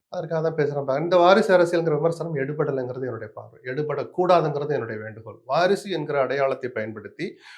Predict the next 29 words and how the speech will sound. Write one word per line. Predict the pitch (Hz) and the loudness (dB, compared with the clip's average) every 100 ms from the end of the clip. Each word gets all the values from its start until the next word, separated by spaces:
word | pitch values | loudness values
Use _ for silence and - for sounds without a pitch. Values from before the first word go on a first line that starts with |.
| - | -12
ஒரு | - 139 | -2 0
அதிகாரத்துக்கு | 135 160 175 170 175 156 | 2 6 6 6 2 0
வந்துவிட்ட | 135 151 151 143 175 147 | 0 0 -2 -2 0 0
ஒரு | 135 | 0
தனிநபர், | 127 127 135 127 - | -2 -2 -2 -2 -4
ஆணோ | 113 127 135 139 | -2 -2 -4 -6
பெண்ணோ, | - 120 113 143 - _ _ _ _ _ _ _ _ _ - | -8 -8 -8 -10 -14 _ _ _ _ _ _ _ _ _ -10
அந்த | 135 151 156 - | -6 0 0 2
அதிகார, | 156 175 180 151 | 2 4 4 6
அரசியலமைப்பு | 143 170 175 185 175 160 | 6 8 6 6 4 2
சட்டம் | 160 160 151 | 0 0 0
கொடுக்கிற | 160 170 185 | 0 2 4
அந்த | 165 139 | 6 4
அதிகாரத்தை | 147 160 165 156 147 | 4 2 2 2 0
பயன்படுத்தி | 147 156 151 151 190 | 0 0 -2 -2 -2
மக்களுக்கு | 131 135 185 175 156 | 0 0 0 0 2
நல்லது | 135 151 170 | 2 4 2
செஞ்சா | - 147 185 | 2 0 2
வாரிசு | 147 143 156 165 170 | 4 6 4 2 0
என்பது | 147 - 175 | 0 -2 0
ஒரு | 151 - | 0 0
பொருட்டே | 139 143 139 151 175 | 0 -2 0 2 4
அல்ல. | 131 127 127 131 139 - - _ _ _ _ _ | 4 2 4 6 6 4 -8 _ _ _ _ _
அதுதான் | 131 156 143 | -8 -4 -4
என்னுடைய | 117 113 | -4 -8
கருத்து. | 113 113 - - _ _ _ _ | -10 -14 -16 -20 _ _ _ _
அதை | 120 127 131 | -4 0 0
மீறி | 131 185 226 220 220 - _ _ 147 | 4 6 6 4 0 -10 _ _ -6
அதி-, | 151 | -6